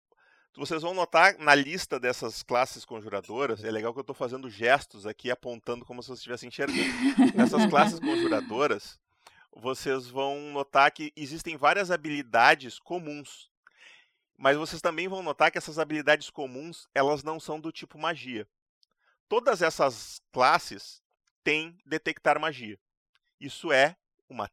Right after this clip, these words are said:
Speaker 1: técnica. Ou seja, é uma coisa que tu aprende a fazer. Tu aprende a perceber a,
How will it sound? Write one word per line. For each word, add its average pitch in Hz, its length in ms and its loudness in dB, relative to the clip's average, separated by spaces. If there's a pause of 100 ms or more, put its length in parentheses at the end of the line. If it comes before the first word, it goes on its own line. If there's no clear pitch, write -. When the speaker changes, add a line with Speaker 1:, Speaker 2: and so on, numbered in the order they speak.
Speaker 1:
técnica. - 520 -2 (720)
Ou 123 80 -12
seja, 107 240 -8
é - 20 -4
uma 123 140 -2
coisa 135 240 -8
que - 80 -20
tu 175 100 -2
aprende 139 480 0
a 151 60 -2
fazer. 151 400 -2
Tu - 100 -8
aprende 139 320 -8
a 156 60 -4
perceber 160 800 -4 (540)
a, 131 180 6